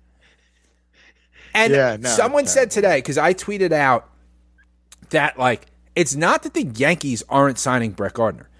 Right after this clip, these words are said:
Speaker 1: There are thirty M L B teams that aren't signing Brett Gardner. 'Cause we're at the point where, like, if Brett Gardner is sitting at home and teams are offering him three million dollars to come in and get to play in the major league still,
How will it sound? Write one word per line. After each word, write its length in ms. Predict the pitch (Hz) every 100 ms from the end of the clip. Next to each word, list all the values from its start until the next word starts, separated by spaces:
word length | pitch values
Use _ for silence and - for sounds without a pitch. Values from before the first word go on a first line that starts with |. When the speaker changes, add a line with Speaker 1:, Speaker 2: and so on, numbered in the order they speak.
| _ _ _ _
Speaker 1:
There 180 | 175 262
are 160 | 339 311
thirty 720 | - - - 185 196 208 190
M 200 | 156 160
L 120 | 160
B 160 | 139 127
teams 440 | - 139 92 85
that 180 | 127 -
aren't 300 | 139 147 135
signing 340 | - 131 117 107
Brett 220 | 117 113
Gardner. 280 | 127 101 92 - - -
'Cause 200 | 202 156
we're 140 | 269
at 100 | -
the 80 | -
point 420 | - 180 240 139 _
where, 260 | 143 156 151
like, 280 | 139 120 -
if 220 | 147 117
Brett 240 | 147 262
Gardner 380 | - 160 180 113
is 80 | 98
sitting 320 | - 151 143
at 80 | 117
home 320 | - 151 110 92
and 160 | 120 107
teams 300 | - 160 131
are 120 | 117
offering 320 | 139 120 110
him 200 | 104 92 -
three 220 | 90 131
million 300 | 131 120 98
dollars 420 | 113 123 90 -
to 80 | -
come 240 | - 104
in 120 | 120
and 100 | 95
get 100 | 101
to 80 | -
play 300 | - 120 117
in 80 | 104
the 60 | 98
major 280 | 101 92
league 240 | 87 135 113
still, 320 | - 87